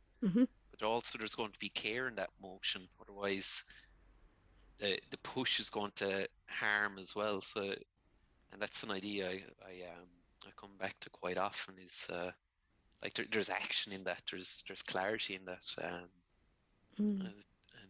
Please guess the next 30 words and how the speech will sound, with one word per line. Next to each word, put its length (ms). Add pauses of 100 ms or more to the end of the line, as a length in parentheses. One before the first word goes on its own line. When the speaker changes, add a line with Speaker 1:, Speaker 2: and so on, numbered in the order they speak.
Speaker 2:
to 80
get 140
away 300
from, 320 (1200)
you 80
know, 80 (360)
vi-, 300 (100)
uh, 200 (1040)
uh, 60 (800)
I 40 (300)
suppose 380
violence 600
being 380 (200)
a, 180
a 40
harmful 560
application 640
of 160
power 380
as 160
opposed 420
Speaker 1:
Mm. 80
Speaker 2:
to 160 (840)
another 220 (100)
type 140 (160)
of 60
application 680
of 120
power. 100
Speaker 1:
Yes. 300